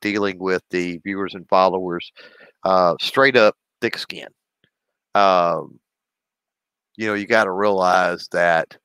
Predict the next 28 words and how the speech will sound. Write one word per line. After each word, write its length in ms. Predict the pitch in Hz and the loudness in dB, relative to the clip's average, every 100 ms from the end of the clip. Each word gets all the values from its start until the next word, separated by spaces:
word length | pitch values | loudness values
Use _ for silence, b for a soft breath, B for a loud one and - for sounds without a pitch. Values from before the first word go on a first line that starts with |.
| B B B 127 | B B B 0
Now, 120 | 117 | 2
don't 220 | 180 190 | 2 2
get 180 | 240 208 | 0 0
me 120 | 160 | 0
wrong. 400 | 139 147 87 76 | 2 2 2 -4
If 180 | - - | -14 -10
we've 140 | 131 135 | -8 0
got 220 | 143 - | 0 0
somebody 500 | 139 131 123 117 117 | -2 2 2 2 0
that, 200 | 107 - | -2 -2
and 80 | 107 | -6
I'm 80 | 127 | -8
gonna 160 | 120 | -4
name 160 | 110 110 | -2 -2
drop 300 | 101 90 - | 0 -2 -2
out 160 | 76 - | -8 -10
there, 120 | - - | -18 -14
G 120 | 120 110 | -10 -8
twenty-three, 480 | 120 107 101 107 | -4 -4 -4 -8
the 80 | 92 | -6
Poor 140 | - 104 | -8 -8
Conservative, 600 | - - 107 87 80 - | -6 -2 0 -2 -8 -14
Defense 380 | 90 107 95 | -4 -4 -4
Dad, 280 | - 87 80 - B B B | -6 -4 -4 -8 B B B
Southpaw, 680 | - 107 - 104 87 76 - b b - | 0 2 2 2 4 2 -2 b b 2
uh, 580 | 104 101 95 87 85 78 _ _ - | 4 6 4 2 0 -6 _ _ -8
G-Webs, 640 | 135 117 98 78 - - | -4 -2 -2 -2 -8 -6
right? 320 | 98 107 113 | 0 0 0